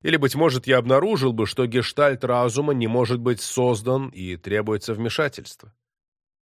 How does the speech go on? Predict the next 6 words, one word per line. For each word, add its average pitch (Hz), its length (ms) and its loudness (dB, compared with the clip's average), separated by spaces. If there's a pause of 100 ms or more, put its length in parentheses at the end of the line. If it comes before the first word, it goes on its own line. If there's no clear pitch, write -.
(120)
Может 127 340 4
быть, 131 280 0
я 131 120 4
увидел 131 400 2
бы 131 160 -2
душу, 120 680 -6